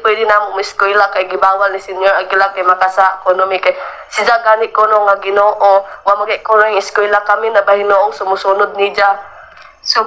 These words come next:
Speaker 2: bawal sa kanila ang pumunta sa eskwela, Your Honor, kasi sabi ni Senyor Aguila,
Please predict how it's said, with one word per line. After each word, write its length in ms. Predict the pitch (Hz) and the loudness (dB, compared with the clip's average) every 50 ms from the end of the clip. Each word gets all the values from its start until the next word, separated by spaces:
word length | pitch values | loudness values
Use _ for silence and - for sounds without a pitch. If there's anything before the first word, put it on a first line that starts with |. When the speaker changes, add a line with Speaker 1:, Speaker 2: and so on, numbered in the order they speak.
| 233 | 2
Speaker 2:
bawal 320 | 240 240 247 254 277 277 277 | 2 2 4 4 2 2 0
sa 160 | 277 294 285 | -2 -4 0
kanila 480 | 277 262 254 254 240 247 240 233 220 214 | 0 0 0 0 -4 0 2 4 4 4
ang 160 | 208 214 - | 4 2 0
pumunta 560 | 220 220 220 226 226 226 - - 220 214 214 | -2 0 0 0 -2 -2 0 2 2 2 0
sa 400 | - - - 214 208 202 190 190 | -2 -2 0 2 2 2 2 0
eskwela, 640 | - - - - 220 208 202 208 202 202 208 202 202 | -4 -10 -2 0 2 2 2 0 0 0 0 0 0
Your 240 | 196 190 202 208 202 | 0 0 2 4 4
Honor, 400 | 196 202 202 196 190 185 185 185 | 2 2 2 2 2 2 2 2
kasi 320 | - 202 196 - 208 - | 0 -4 -2 -2 -8 -2
sabi 400 | - 220 208 208 - 220 220 220 | 0 2 2 2 0 -4 -6 -4
ni 240 | 220 220 220 214 214 | -4 -4 -4 -4 -4
Senyor 400 | - - 214 214 220 220 214 - | -4 -4 -4 -2 0 0 2 2
Aguila, 560 | 196 208 214 226 214 208 202 185 185 190 | 0 0 -2 -4 2 4 4 4 4 2